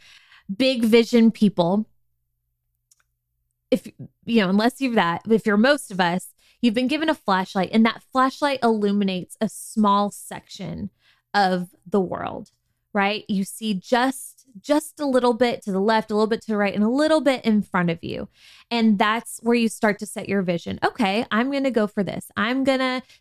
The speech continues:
finish high school. I'm going to go to college. I'm going to marry a good man." Okay. Which are all wonderful. And the way that I picture it is, is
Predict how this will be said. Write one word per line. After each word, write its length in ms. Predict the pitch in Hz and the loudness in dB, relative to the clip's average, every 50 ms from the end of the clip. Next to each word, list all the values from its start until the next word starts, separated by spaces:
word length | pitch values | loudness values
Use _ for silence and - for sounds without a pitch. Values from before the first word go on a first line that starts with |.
| _ _ | _ _
finish 300 | - 214 208 208 - - | -2 0 0 0 -2 -2
high 160 | - 190 196 | -6 -6 -6
school. 420 | - - - - - - - - _ _ _ _ _ - | -8 -10 -12 -12 -10 -10 -10 -12 _ _ _ _ _ 0
I'm 320 | 233 233 240 262 262 269 | 2 2 2 2 2 2
going 300 | 247 240 240 233 233 233 226 - | 4 4 4 4 2 0 -2 -2
to 220 | - 240 226 226 214 | 0 2 2 2 2
go 280 | 196 202 185 190 190 | 2 2 2 2 2
to 120 | 190 - - | -2 -4 -10
college. 500 | _ - - - - - - - - - - - | _ -10 -8 -8 -6 -8 -10 -12 -14 -20 -10 -4
I'm 380 | 220 226 233 247 254 254 262 254 | -2 0 0 0 0 -2 -2 -2
going 300 | 240 226 220 220 220 220 | -2 -2 -2 -2 -2 -2
to 140 | - 226 208 | -2 -4 -2
marry 320 | 190 185 185 185 185 185 | -2 -2 -2 -2 -2 -2
a 40 | 180 | -4
good 280 | - 180 170 170 160 - | -4 -4 -6 -6 -6 -10
man." 280 | - - - - - - - | -14 -14 -16 -18 -12 -6 -4
Okay. 200 | 240 220 214 - - _ _ _ _ _ _ _ _ _ _ _ _ _ _ _ _ - | -4 -2 -4 -6 -10 _ _ _ _ _ _ _ _ _ _ _ _ _ _ _ _ -2
Which 180 | - - - 226 | 0 0 0 0
are 100 | 247 - | 0 0
all 220 | - 214 214 220 | 0 2 2 0
wonderful. 720 | 202 185 - 196 185 175 170 175 170 _ - - - - 226 _ _ _ _ - - - - - _ _ _ _ _ _ _ _ _ _ - | 0 0 -2 -2 -2 -2 -4 -6 -10 _ -12 -12 -12 -12 -16 _ _ _ _ -20 -20 -20 -20 -20 _ _ _ _ _ _ _ _ _ _ -6
And 140 | 262 262 262 | -2 2 4
the 60 | 254 | 4
way 140 | 262 262 269 | 4 4 4
that 140 | 269 294 | 2 0
I 80 | 277 269 | 0 -2
picture 380 | 262 269 233 202 - - 240 226 | -2 -4 -6 -8 -6 -2 -2 0
it 80 | 214 | 0
is, 280 | 190 180 175 185 190 - | 0 0 -2 -2 -2 -2
is 280 | 208 196 196 - - | -4 -4 -4 -6 -14